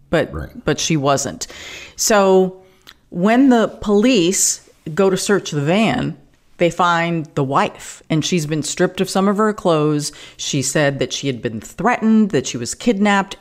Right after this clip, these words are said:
Speaker 1: and she said that the kidnappers were going to take her to her husband. So I find that interesting. Did the kidnappers tell her that? Did she figure that out?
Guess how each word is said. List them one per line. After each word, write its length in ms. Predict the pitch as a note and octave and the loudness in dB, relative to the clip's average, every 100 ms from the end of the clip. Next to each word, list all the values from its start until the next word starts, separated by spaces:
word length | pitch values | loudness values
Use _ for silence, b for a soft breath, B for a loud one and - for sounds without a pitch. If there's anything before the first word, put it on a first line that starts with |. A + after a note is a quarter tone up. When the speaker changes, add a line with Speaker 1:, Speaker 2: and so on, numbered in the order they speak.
| - | -4
Speaker 1:
and 320 | A3+ C4+ G3+ | 0 2 0
she 160 | - | -2
said 220 | F#3+ F#3+ E3 | -4 -2 -2
that 120 | D#3 | -4
the 60 | |
kidnappers 640 | D#3 B3 A3 G3+ F#3 E3+ E3 | -4 -2 0 0 -2 -4 -4
were 120 | D3+ | -6
going 400 | D3+ E3+ F#3+ A3 | -2 0 2 0
to 100 | G#3+ | -4
take 400 | E3 - F#3 F#3 | -6 -2 -2 -2
her 280 | - C#3+ C#3 B B B - | -2 -2 -2 B B B -6
to 280 | - F3 D#3 | 2 2 2
her 500 | - D3 C3+ C3 - _ _ - | -2 0 2 0 -4 _ _ -12
husband. 680 | - C#4 A#3+ - - - - - _ _ B B B B B | -2 0 0 -4 -8 -12 -20 -20 _ _ B B B B B
So 320 | - F3+ E3+ | -2 0 2
I 160 | F#3 B3+ | 2 0
find 280 | A#3+ A3 F#3 | 0 0 0
that 140 | D3+ | 0
interesting. 640 | G3 F#3 D#3 - - - - | 0 -2 -4 -4 -8 -10 -2
Did 160 | D3 | -2
the 80 | B2 | -2
kidnappers 960 | C#3 - A3 G3+ G#3+ A3 G#3+ G#3+ G#3 - b b b b - | -6 -2 2 2 2 2 2 2 0 -6 b b b b -14
tell 340 | - C3 D3+ | -4 0 0
her 200 | E3 A3 | 2 0
that? 400 | G#3+ A3+ A#3 A#3 b b b _ - | 2 2 0 -4 b b b _ -4
Did 200 | F#3 F3 | 2 2
she 300 | - - E3 | 0 0 0
figure 580 | C3 - F3 E3+ F#3 F3 | -2 -2 0 2 4 4
that 300 | D3+ C3+ C3 | 2 0 -2
out? 540 | - - E3+ G#3 - | -4 -2 0 -2 -6